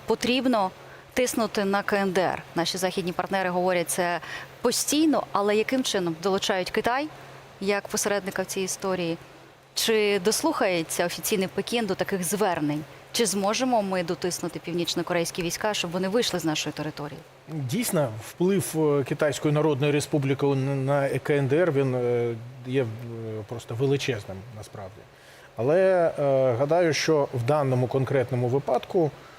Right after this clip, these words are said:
Speaker 2: е, від цього відмовлятися дійсно не треба, да? Тобто використовувати і можливості тиснути через Пекін. Е, але ста-, вже ситуація змінилася.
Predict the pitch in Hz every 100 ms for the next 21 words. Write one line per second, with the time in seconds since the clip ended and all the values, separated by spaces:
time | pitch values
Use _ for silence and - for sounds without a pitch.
0 | - - 131 127 123 123 156 - 190 151
1 | 143 151 139 123 127 - 127 110 117 120
2 | 120 117 123 170 143 127 - - - 113
3 | 113 113 117 127 147 139 - 143 120 113
4 | 113 127 120 123 117 110 107 107 104 107
5 | 110 117 127 127 135 113 - 120 107 139
6 | 120 120 104 113 - 120 113 - 131 127
7 | 214 226 - - - - - - - 123
8 | 127 - 143 185 190 190 180 - - 175
9 | 160 151 147 180 - 156 160 156 165 139
10 | 147 143 110 87 - 87